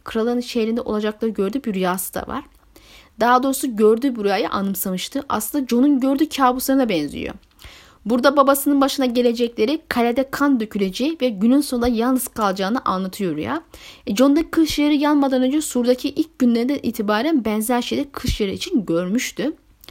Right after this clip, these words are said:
Yani kafatasları falan görmüştü. Kimse yoktu hatırlarsanız. Hatta bir noktadan sonra, e, ölülerin ziyafetini bile görmüştü Theon gibi.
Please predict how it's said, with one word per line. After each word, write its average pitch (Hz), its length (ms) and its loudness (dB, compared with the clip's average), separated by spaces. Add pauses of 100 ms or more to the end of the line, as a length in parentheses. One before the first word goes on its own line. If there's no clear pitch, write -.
(180)
Yani 175 120 -6
kafatasları 190 600 -6
falan 196 260 -2
görmüştü. 175 380 -4
Kimse 185 260 -6
yoktu 175 300 -4
hatırlarsanız. 165 720 -8 (300)
Hatta 202 340 -4
bir 208 80 0
noktadan 202 380 -4
sonra, 196 280 -4 (420)
e, 175 260 -2
ölülerin 196 420 0
ziyafetini 196 560 0
bile 202 100 0
görmüştü 185 500 -2
Theon 156 400 -6
gibi. 240 260 -4